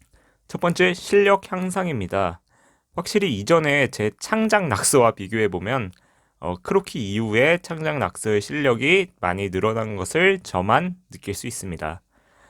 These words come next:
또한 하루 십 분씩 한 달 총 다섯 시간의 막무가내 크로키만으로도 실력 향상을 느껴서, 어, 그럼 하루에 몰아서 세 시간씩 이틀 동안 크로키를 하면 실력 향상이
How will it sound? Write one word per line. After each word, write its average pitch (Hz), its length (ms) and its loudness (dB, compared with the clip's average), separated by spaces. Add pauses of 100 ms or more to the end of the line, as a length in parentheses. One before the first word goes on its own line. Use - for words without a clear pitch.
(180)
또한 165 260 2
하루 196 340 4
십 - 320 -10
분씩 202 640 2
한 185 220 -6
달 175 160 0
총 180 240 -6
다섯 98 240 -2
시간의 101 960 0
막무가내 120 640 0
크로키만으로도 123 880 -4
실력 151 420 -6
향상을 147 360 -4
느껴서, 95 560 2 (580)
어, - 120 -8
그럼 147 180 -2
하루에 196 380 4
몰아서 123 460 2
세 196 160 -4
시간씩 175 600 -2
이틀 120 320 -4
동안 127 460 0
크로키를 160 520 -4
하면 139 460 0
실력 185 340 2
향상이 165 640 -4